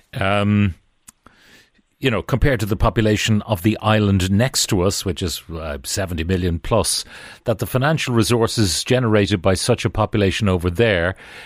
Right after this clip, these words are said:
um, swamps the kind of financial resources that we generate here, yet our landmass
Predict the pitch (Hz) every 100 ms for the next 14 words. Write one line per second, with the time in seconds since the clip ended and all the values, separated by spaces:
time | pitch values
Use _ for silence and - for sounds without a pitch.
0 | - - 90 85 82 82 76 - - -
1 | - 135 120 - 107 110 95 - 104 95
2 | - 98 82 95 85 87 85 107 98 98
3 | 87 87 87 98 92 98 - - 120 139
4 | 123 113 117 165 165 110 76 78 -